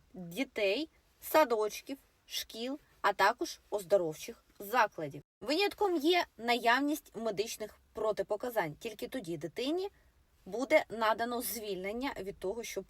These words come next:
робити відповідні щеплення. А що ж робити, якщо ви, наприклад, не даєте, як батьки, згоду на те, щоб вашій дитині було зроблено відповідне щеплення? Передбачена наступна процедура.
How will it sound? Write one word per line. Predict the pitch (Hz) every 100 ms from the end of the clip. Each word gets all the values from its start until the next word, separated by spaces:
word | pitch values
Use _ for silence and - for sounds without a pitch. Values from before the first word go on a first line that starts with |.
| -
робити | 208 233 165 156 196
відповідні | 175 - 143 139 - -
щеплення. | - - 185 151 160 147 - _ _ _ _ _ 190
А |
що | -
ж | 214 214
робити, | 196 220 226
якщо | 214 190 - - 226
ви, | 196 220
наприклад, | 202 - 208 202 208 196
не | 220 220 254
даєте, | 262 277 302 -
як | 247 160 156
батьки, | 165 - - 175
згоду | 156 165 190 233 208 277
на | 339 220
те, | - 233 285
щоб | - - 214 214
вашій | 175 160 151 -
дитині | - 151 202 285 233
було | 175 170 160
зроблено | 160 190 214 220 180
відповідне | 147 - 151 175 185 190
щеплення? | - - - - - 170 - - - - -
Передбачена | 247 254 233 370 - 349 240
наступна | - - 262 240 262 - -
процедура. | 226 233 - 220 175 147 -